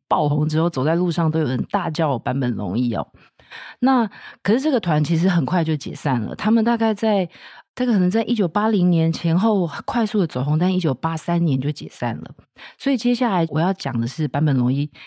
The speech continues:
开启了一个很不一样的人生。那我也觉得这一段人生对我读起来觉得很传奇，然后所以我自己也会觉得读者朋友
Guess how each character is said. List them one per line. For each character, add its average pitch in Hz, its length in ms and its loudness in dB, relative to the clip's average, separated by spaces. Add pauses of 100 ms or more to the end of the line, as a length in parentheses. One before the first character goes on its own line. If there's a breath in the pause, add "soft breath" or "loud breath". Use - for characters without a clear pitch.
开 196 180 0
启 147 200 -6
了 127 120 0
一 139 40 -2
个 175 100 0
很 151 180 2
不 196 120 2
一 185 80 2
样 175 180 2
的 131 80 2
人 127 240 0
生。 135 260 -2 (320 loud breath)
那 254 120 2
我 202 120 4
也 151 120 2
觉 147 200 -2
得 143 240 0 (220 loud breath)
这 247 180 0
一 214 80 4
段 196 300 2
人 147 340 2
生 170 200 2
对 240 120 0
我 156 240 2
读 151 240 0
起 175 160 -2
来 131 120 0
觉 139 120 0
得 151 120 2
很 131 120 0
传 123 300 -4
奇， - 320 -10 (140)
然 156 100 2
后 190 140 4
所 202 160 0
以 - 20 4
我 175 160 4
自 190 180 0
己 151 140 0
也 127 80 2
会 156 140 2
觉 143 180 -2
得 139 140 0
读 - 200 -2
者 170 120 0
朋 156 80 4
友 143 120 2